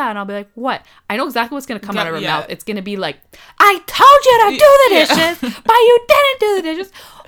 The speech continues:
Speaker 1: While my whole friend is over. So it's like, okay,
Speaker 2: That's my
Speaker 1: clearly
Speaker 2: mom, yeah.
Speaker 1: there's no respect on any level
Speaker 2: There's
Speaker 1: here.
Speaker 2: no respect.
Speaker 1: <laughs> Like, like, it's just
Speaker 2: Oh my God.
Speaker 1: and the Italians have this,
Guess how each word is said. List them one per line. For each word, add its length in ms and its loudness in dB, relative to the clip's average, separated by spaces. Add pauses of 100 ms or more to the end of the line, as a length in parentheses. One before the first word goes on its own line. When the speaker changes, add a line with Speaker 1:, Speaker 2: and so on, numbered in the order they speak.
Speaker 1:
While 400 2
my 180 -2
whole 280 -2
friend 280 -6
is 120 -10
over. 300 -6
So 160 -8
it's 140 -8
like, 200 -8
okay, 260 -4
Speaker 2:
That's 120 -18
my 80 -6
Speaker 1:
clearly 220 0
Speaker 2:
mom, 280 -8
yeah. 100 -12
Speaker 1:
there's 220 0
no 200 -4
respect 480 -6
on 240 -6
any 180 -4
level 260 -8
Speaker 2:
There's 140 2
Speaker 1:
here. 160 4
Speaker 2:
no 120 0
respect. 680 -6 (100)
Speaker 1:
<laughs> 40 -20 (1200)
Like, 240 -6
like, 260 -10
it's 640 -10
just 240 -14
Speaker 2:
Oh 240 -16
my 120 -16
God. 460 -16
Speaker 1:
and 280 -10
the 180 -12
Italians 460 -8
have 160 -12
this, 180 -16